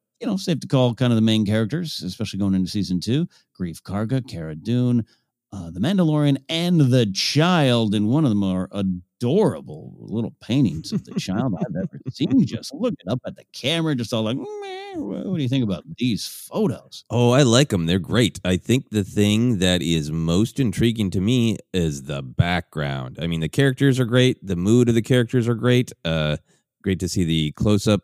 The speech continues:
Speaker 2: of the Mudhorn insignia. I get, not the close-up, but it's just really prominent. Uh, his shoulders kinda turned, and it's catching the light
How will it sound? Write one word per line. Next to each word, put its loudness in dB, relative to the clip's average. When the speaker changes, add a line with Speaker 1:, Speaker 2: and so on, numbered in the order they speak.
Speaker 2:
of 0
the 2
Mudhorn 0
insignia. 0
I -18
get, -2
not -4
the -4
close-up, 2
but -4
it's -6
just -8
really 0
prominent. -2
Uh, -6
his -6
shoulders -4
kinda -8
turned, -4
and -4
it's -14
catching -8
the -8
light -4